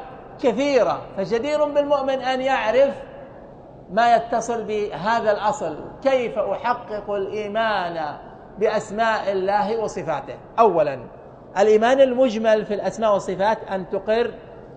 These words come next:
بأن لله أسماءً وأن له صفات وأن له أفعالاً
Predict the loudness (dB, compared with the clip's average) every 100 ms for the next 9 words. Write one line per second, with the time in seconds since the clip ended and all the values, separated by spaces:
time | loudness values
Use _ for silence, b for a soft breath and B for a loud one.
0 | -20 -8 0 2 2 0 -4 -4 -2 -2
1 | -2 0 2 2 2 0 -2 -2 0 0
2 | -2 -4 -8 -18 -20 -20 -20 -20 -14 -4
3 | 0 2 2 2 2 -2 -4 0 2 2
4 | 0 -6 -8 -14 -18 -20 -20 -8 -2 0
5 | 4 4 4 2 0 -2 2 4 4 4